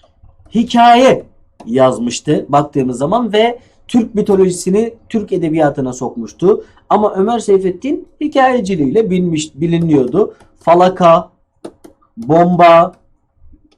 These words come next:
Ferman, Başını Vermeyen Şehit, İncilli Kaftan,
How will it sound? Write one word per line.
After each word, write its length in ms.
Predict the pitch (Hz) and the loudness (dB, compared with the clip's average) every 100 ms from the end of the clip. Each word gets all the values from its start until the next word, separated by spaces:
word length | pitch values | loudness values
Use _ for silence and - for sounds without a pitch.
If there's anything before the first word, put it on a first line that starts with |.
| _ _ - - | _ _ -20 -10
Ferman, 640 | - 165 175 170 165 170 - _ _ _ _ _ _ _ _ - | 2 4 4 4 4 2 -6 _ _ _ _ _ _ _ _ -2
Başını 380 | 185 190 185 180 | 0 0 0 2
Vermeyen 420 | 180 180 175 170 | 0 0 -2 -4
Şehit, 400 | - 165 165 - | -6 -6 -8 -8
İncilli 500 | 135 143 156 170 175 | -4 -4 -4 -4 -4
Kaftan, 580 | 175 170 - 170 170 | -2 -2 -2 -2 -2